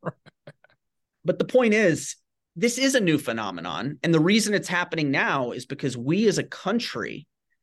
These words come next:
Speaker 2: have, have gotten so divided, and p-,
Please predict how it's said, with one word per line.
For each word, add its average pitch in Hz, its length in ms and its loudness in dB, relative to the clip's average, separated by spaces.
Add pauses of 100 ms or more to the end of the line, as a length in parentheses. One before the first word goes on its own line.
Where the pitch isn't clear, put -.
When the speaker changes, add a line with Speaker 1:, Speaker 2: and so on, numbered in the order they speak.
(140)
Speaker 2:
have, 123 540 -4
have 123 160 -14
gotten 131 300 -4
so 202 720 2 (140)
divided, 123 680 -2 (680)
and 135 640 -2
p-, - 80 -20